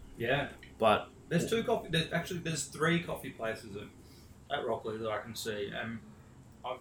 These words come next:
Speaker 1: had coffee from all of them, and they're all pretty good. Like
Speaker 2: Yeah. Yeah. But we went to the Ormo show, you know,
Speaker 1: Yep.
Speaker 2: just, like, the little local show.
Speaker 1: Yep.
Speaker 2: And, um,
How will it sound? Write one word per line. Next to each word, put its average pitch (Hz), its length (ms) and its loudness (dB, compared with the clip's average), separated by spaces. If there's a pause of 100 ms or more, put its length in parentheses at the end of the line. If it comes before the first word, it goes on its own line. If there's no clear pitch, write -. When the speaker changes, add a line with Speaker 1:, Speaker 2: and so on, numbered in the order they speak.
Speaker 1:
had 135 140 -4
coffee - 240 -6 (120)
from 113 100 -6
all 131 160 0
of 98 80 -2
them, 95 80 -6
and 107 80 -10
they're 113 80 -6
all 131 120 -4
pretty 135 280 -8
good. 123 360 -4
Like 123 140 2
Speaker 2:
Yeah. 113 220 6 (1000)
Yeah. 107 360 6 (760)
But 139 180 10 (140)
we 139 180 10
went 127 220 6
to 104 1120 6
the 95 520 8 (500)
Ormo 110 420 8
show, 92 440 4 (300)
you 101 60 -2
know, 95 80 2
Speaker 1:
Yep. 90 100 2
Speaker 2:
just, 107 180 2
like, 95 120 2
the 98 60 0
little 95 220 4
local 90 320 0
show. 90 320 0
Speaker 1:
Yep. - 140 -4 (460)
Speaker 2:
And, 110 420 4 (1000)
um, 92 520 2